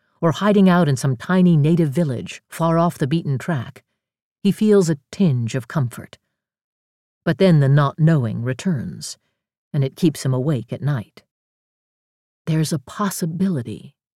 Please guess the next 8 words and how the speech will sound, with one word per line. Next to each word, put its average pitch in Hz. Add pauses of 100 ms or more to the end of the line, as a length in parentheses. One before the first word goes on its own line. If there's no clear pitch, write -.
(520)
Leon 123
told 117
me, 98 (320)
speaking 160
in 117
a 117
faint 151
voice, -